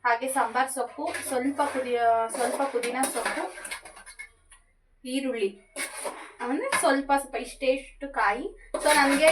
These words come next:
ಇದು ಗ್ರೇವಿ ಎಷ್ಟು ಬೇಕು ಅದ್ರ ಅಳತೆಗೆ ನಾನು ಎಲ್ಲನೂ ಹಾಕೊಂಡಿದೀನಿ. So ನೀವು ಎಷ್ಟು ಫಿಶ್ ತಗೊಂಡ್ ಮಾಡ್ತೀರಾ ಅದ್ರದ್ದು ಅಳತೆ ಪ್ರಕಾರ ನೀವು ಮಸಾಲೆನ ಮಾಡ್ಕೋಬೇಕಾಗುತ್ತೆ.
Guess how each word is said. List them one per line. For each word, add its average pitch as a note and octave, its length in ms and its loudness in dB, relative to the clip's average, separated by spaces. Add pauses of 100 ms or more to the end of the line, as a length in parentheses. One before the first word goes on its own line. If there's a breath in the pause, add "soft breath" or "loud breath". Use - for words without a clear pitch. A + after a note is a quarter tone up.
ಇದು C4+ 140 -4
ಗ್ರೇವಿ B3+ 460 4
ಎಷ್ಟು B3+ 300 -2
ಬೇಕು C#4 460 0
ಅದ್ರ - 360 -2
ಅಳತೆಗೆ C4 460 2
ನಾನು D4 200 0
ಎಲ್ಲನೂ A#3 280 2
ಹಾಕೊಂಡಿದೀನಿ. A3 760 -4 (380 loud breath)
So D#4+ 120 4
ನೀವು D#4 380 0
ಎಷ್ಟು C4+ 360 -2
ಫಿಶ್ - 260 -4
ತಗೊಂಡ್ C#4 340 2
ಮಾಡ್ತೀರಾ C4 480 4
ಅದ್ರದ್ದು B3+ 560 0
ಅಳತೆ A#3+ 340 0
ಪ್ರಕಾರ A#3 460 -4
ನೀವು A#3 180 -8 (1400)
ಮಸಾಲೆನ A#3+ 500 0
ಮಾಡ್ಕೋಬೇಕಾಗುತ್ತೆ. G3+ 1080 -4